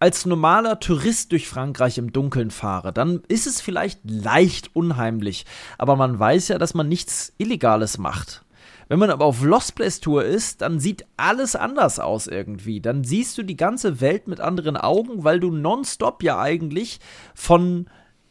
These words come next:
von Adrenalin zu Adrenalin reist und irgendwie immer auf Strom bist und irgendwie auch denkst, jeder weiß, dass du das machst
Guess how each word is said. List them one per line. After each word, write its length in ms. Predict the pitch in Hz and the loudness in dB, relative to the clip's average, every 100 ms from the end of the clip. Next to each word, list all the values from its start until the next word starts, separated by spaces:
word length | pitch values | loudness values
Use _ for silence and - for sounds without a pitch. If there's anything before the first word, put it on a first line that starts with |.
| _ _ _ _ _ - | _ _ _ _ _ -12
von 420 | - 170 165 165 | 2 4 4 2
Adrenalin 720 | - 180 180 170 151 208 247 | -2 0 2 2 2 0 -2
zu 140 | - | 0
Adrenalin 600 | 165 180 190 175 170 220 196 | 0 2 2 2 0 -2 -2
reist 580 | 113 104 104 - - - | -2 -2 -2 -8 -12 -6
und 280 | 151 151 - | -4 -4 2
irgendwie 460 | 190 208 165 180 | 2 2 -4 -6
immer 560 | - 220 233 233 226 233 - _ - | -2 0 0 0 -2 -6 -12 _ -2
auf 360 | - 180 - - _ | 0 0 -4 -16 _
Strom 580 | - - 156 180 214 196 | -10 -8 -2 0 0 0
bist 300 | 117 110 - | -2 -4 -4
und 200 | 151 - | -6 0
irgendwie 280 | 165 202 190 | 0 0 0
auch 140 | 165 | -2
denkst, 480 | - 170 196 226 - _ | -2 -2 0 -2 -8 _
jeder 580 | - 131 214 220 208 147 113 | -6 -2 2 2 2 0 0
weiß, 360 | 147 247 - | 2 0 -4
dass 180 | 190 180 | -6 -4
du 80 | 185 | -2
das 220 | 165 139 | -2 -2
machst 580 | 147 185 - - - | -4 -4 -6 -12 -16